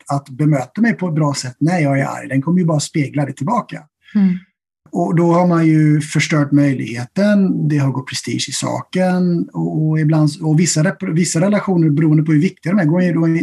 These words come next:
Speaker 1: då inte att reparera. Om det är en viktig rep-, relation, då går den ju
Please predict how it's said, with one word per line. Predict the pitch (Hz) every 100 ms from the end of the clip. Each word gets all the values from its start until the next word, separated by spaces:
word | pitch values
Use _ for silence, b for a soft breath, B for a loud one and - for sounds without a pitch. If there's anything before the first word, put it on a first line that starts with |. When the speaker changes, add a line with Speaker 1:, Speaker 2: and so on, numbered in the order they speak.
| 156
Speaker 1:
då | 160
inte | 151
att | 147
reparera. | 147 160 170 139 - 190 170 b -
Om | 156
det |
är | 175
en |
viktig | 190 196 247
rep-, | 226 - 190 196 190
relation, | 185 185 - 139 139
då |
går | 165 156
den | 151
ju | 147